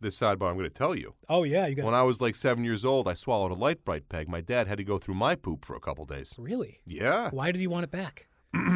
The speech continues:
Speaker 1: He wanted to make sure it came out.
Speaker 2: Oh, gotcha. Okay. It
Speaker 1: That it
Speaker 2: wasn't like he
Speaker 1: wasn't
Speaker 2: was like, "Oh,
Speaker 1: lodged
Speaker 2: but I wanna,
Speaker 1: somewhere.
Speaker 2: <laughs> I'm trying to make the clown."
Speaker 1: My dad was like, "Yeah, you know, you know," but that's a story for another time.
Speaker 2: Right, sure.
Speaker 1: Well, well, we'll just whet your appetite,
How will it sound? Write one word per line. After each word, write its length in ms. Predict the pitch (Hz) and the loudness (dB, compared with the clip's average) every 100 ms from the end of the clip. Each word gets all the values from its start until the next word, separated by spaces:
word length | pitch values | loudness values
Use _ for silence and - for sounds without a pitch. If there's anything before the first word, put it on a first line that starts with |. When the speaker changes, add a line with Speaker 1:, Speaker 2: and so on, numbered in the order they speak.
| 139 82 | 2 0
Speaker 1:
He 100 | 127 | 2
wanted 140 | 147 | 4
to 40 | 139 | 4
make 120 | 131 | 2
sure 140 | - 107 | 0 -2
it 100 | - | -4
came 260 | - 92 | -4 -2
out. 220 | 98 73 - | -2 -2 -2
Speaker 2:
Oh, 220 | 135 127 | 0 0
gotcha. 380 | 127 117 - 101 | -2 -4 -8 -14
Okay. 160 | - | -14
It 120 | 113 | -6
Speaker 1:
That 100 | 131 | -2
it 60 | 104 | 4
Speaker 2:
wasn't 0 | |
like 0 | |
he 40 | |
Speaker 1:
wasn't 220 | 123 123 - | 6 6 4
Speaker 2:
was 80 | 110 | 6
like, 80 | |
"Oh, 20 | 117 | 10
Speaker 1:
lodged 240 | 110 175 | 10 10
Speaker 2:
but 100 | 196 | 8
I 60 | 175 | 8
wanna, 140 | 190 | 8
Speaker 1:
somewhere. 280 | 185 - 123 135 | 6 6 4 2
Speaker 2:
<laughs> 60 | |
I'm 60 | - | 4
trying 200 | 294 254 | 6 8
to 60 | |
make 160 | 240 139 | 6 4
the 80 | 233 | 0
clown." 400 | 285 220 208 180 | 2 4 4 4
Speaker 1:
My 140 | 151 | 4
dad 240 | 147 156 143 | 6 8 8
was 200 | 139 131 | 6 4
like, 200 | 135 135 | 4 6
"Yeah, 320 | 131 131 123 | 6 6 4
you 60 | 120 | 4
know, 380 | 110 104 90 107 110 | 2 0 0 -2 0
you 0 | 104 | 0
know," 120 | 98 | 0
but 80 | 104 | 2
that's 200 | 135 135 | 0 0
a 40 | |
story 300 | 135 151 139 | -4 2 2
for 160 | 127 113 | 2 0
another 160 | 110 87 | 0 -2
time. 400 | - 101 76 65 | 0 0 0 -4
Speaker 2:
Right, 180 | 127 107 | -6 -4
sure. 300 | - 113 - | -6 -8 -4
Speaker 1:
Well, 200 | 110 107 | 2 4
well, 180 | 104 104 | 6 4
we'll 60 | 101 | 2
just 160 | 98 | -2
whet 200 | 110 101 | -2 -2
your 100 | 107 104 | 0 0
appetite, 420 | 104 - 78 | 0 -6 -10